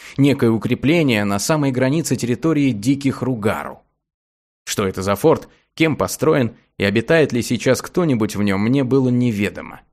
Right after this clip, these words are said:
Однако лесная нимфа утверждала, что в качестве укрепленной ночной стоянки он нам подходит, так как многие экспедиции до нас использовали это место.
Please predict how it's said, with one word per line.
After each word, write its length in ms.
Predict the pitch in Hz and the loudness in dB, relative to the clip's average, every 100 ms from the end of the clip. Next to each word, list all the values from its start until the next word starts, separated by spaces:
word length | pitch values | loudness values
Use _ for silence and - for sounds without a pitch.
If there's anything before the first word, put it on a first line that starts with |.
| _ _ _ - | _ _ _ -10
Однако 400 | 95 107 107 104 | -6 -4 -2 -2
лесная 400 | 104 117 113 110 | -2 -2 -2 0
нимфа 280 | 123 113 | -2 -2
утверждала, 600 | 135 123 147 135 196 113 | -4 -2 -2 2 2 2
что 160 | - 95 | -2 -6
в 60 | - | -4
качестве 460 | 95 101 - 104 | -4 -4 -6 -2
укрепленной 640 | 107 104 131 151 143 107 104 | -2 -2 -2 0 0 0 0
ночной 380 | 104 - 117 | -2 -2 -4
стоянки 640 | 107 135 147 190 202 180 - - - | -2 0 2 2 2 -2 -4 -18 -4
он 260 | 170 196 196 | 0 4 4
нам 200 | 165 165 | 2 2
подходит, 680 | 160 - - 101 90 92 - _ - | -2 -2 -4 -2 -2 -8 -12 _ -4
так 160 | 101 | -2
как 160 | 101 - | -2 -2
многие 340 | 113 131 104 | -2 0 -2
экспедиции 560 | 95 - 98 139 170 101 | -4 -6 -2 -2 -2 -2
до 160 | 90 | -2
нас 240 | 92 90 - | -4 -6 -6
использовали 680 | 139 - 175 160 95 92 95 | -6 -4 -2 -2 -2 -4 -2
это 180 | 95 135 | -2 0
место. 440 | 139 98 - - | 0 -4 -8 -18